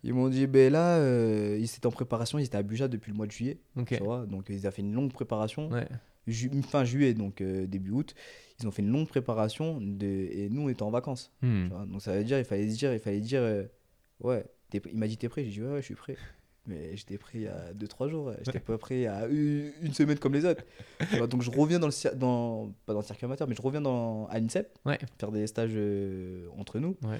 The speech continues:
Speaker 1: Et si tu veux, il y avait un boxeur, ben, tu sais, un jeune, tu vois, il préparait les championnats du monde.
Speaker 2: Hmm.
Speaker 1: Donc, euh,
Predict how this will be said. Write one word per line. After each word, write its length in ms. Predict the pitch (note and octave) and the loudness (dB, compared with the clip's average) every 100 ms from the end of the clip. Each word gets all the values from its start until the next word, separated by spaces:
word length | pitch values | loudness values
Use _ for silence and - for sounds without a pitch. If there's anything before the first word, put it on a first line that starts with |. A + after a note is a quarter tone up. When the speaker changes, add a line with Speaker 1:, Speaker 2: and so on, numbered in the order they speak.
| A2+ - _ _ | -8 -14 _ _
Speaker 1:
Et 80 | - | -10
si 80 | A2 | -10
tu 120 | - | -8
veux, 60 | C3+ | -2
il 20 | |
y 40 | C3+ | 0
avait 120 | A2 | 0
un 80 | G#2+ | 2
boxeur, 440 | B2+ - F3+ D3 | 0 0 0 2
ben, 240 | A2+ G#2+ | 2 0
tu 60 | G#2+ | 2
sais, 80 | C3 | 0
un 100 | A2+ | 0
jeune, 340 | B2 D#3+ C#3+ | 2 4 2
tu 100 | B2 | 0
vois, 280 | A#2 C3+ C3+ | 4 8 8
il 140 | A2+ G#2+ | 6 2
préparait 360 | A#2 A2+ A#2 | -2 0 2
les 120 | A#2 A#2 | 2 -2
championnats 260 | A#2+ B2+ | -2 0
du 100 | B2 | 0
monde. 220 | C3 B2 A#2 _ _ | 0 -2 -4 _ _
Speaker 2:
Hmm. 120 | A#2 A2+ - | -4 -4 -6
Speaker 1:
Donc, 260 | G2 F#2+ F2+ | -8 -8 -6
euh, 720 | F2+ F2+ F2+ F2+ F2 E2+ | -6 -6 -8 -8 -10 -10